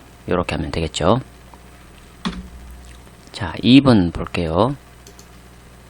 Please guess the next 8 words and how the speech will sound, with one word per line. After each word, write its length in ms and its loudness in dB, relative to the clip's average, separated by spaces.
다양한 520 12
사람들이 580 8
다양한 460 8
것들에 460 4
다양한 500 8
방식으로 500 4
반응한다 800 4
그랬어요. 420 -6